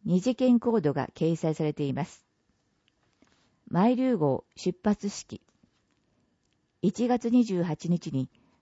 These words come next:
関東鉄道龍ヶ崎線龍ヶ崎駅でマイリュウゴウ出発式を行いました。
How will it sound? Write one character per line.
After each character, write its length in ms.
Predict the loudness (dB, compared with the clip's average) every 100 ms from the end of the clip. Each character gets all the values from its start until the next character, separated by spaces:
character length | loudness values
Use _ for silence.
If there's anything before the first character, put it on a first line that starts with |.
| _
関 220 | 2 2
東 200 | 4 2
鉄 220 | 2 -2 0
道 280 | -2 -2 -6 0
龍 200 | 2 2
ヶ 120 | 2
崎 220 | -2 -6
線 340 | -6 -2 -2 -4 _
龍 180 | 2 4
ヶ 120 | 2
崎 260 | 0 -2 0
駅 220 | -2 -2
で 160 | -6 -8 _ _ _ _
マ 200 | 0 2
イ 60 | 2
リ 80 | 2
ュ 80 | 0
ウ 20 |
ゴ 200 | 2 0
ウ 60 | -2
出 160 | -16 -4
発 260 | -4 -4 -8
式 260 | -4 -2
を 80 | 0
行 120 | 2
い 200 | 2 2
ま 120 | 0
し 80 | -4
た。 160 | -10